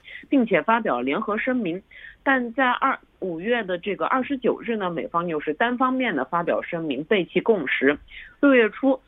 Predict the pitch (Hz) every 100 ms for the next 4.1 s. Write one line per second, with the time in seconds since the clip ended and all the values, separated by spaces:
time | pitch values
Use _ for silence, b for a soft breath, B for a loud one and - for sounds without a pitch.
0 | b - 233 233 240 226 165 180 175 139
1 | 170 214 139 180 - 156 160 156 247 277
2 | 160 113 - 143 147 135 127 226 147 127
3 | 117 127 147 127 135 139 139 180 147 -